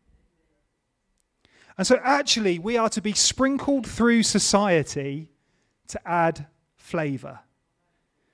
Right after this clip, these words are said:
The message says, "Let me tell you why you are here." Oh, what's my purpose? You're here to be salt seasoning that brings out the God flavours of this earth. You're there in the West, and we're here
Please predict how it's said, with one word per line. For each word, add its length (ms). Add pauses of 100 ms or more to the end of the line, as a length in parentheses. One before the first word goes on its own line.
(360)
The 80
message 320
says, 260
"Let 140
me 100
tell 240
you 140
why 420
you 240
are 160
here." 440 (420)
Oh, 80
what's 200
my 120
purpose? 720 (440)
You're 280
here 240
to 160
be 120
salt 540
seasoning 800 (400)
that 160
brings 320
out 240
the 80
God 340
flavours 920 (320)
of 140
this 240
earth. 360 (1120)
You're 260
there 500
in 140
the 80
West, 400
and 120
we're 160
here 320